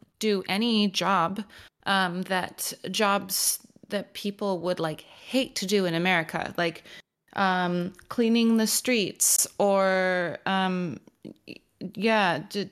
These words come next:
just doing these jobs that in America, like, nobody would want to have. And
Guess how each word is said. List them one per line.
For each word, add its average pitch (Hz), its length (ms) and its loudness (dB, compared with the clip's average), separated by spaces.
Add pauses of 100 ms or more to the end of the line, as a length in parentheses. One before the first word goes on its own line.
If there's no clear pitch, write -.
(140)
just 202 360 -10
doing 214 600 -2 (240)
these 190 320 -4
jobs 208 460 -2
that 196 120 -4
in 190 120 -2
America, 185 520 -2
like, 165 220 -6 (140)
nobody 196 640 2
would 170 140 -6
want 160 220 -2
to 160 80 -8
have. 156 360 -2 (300)
And 180 340 0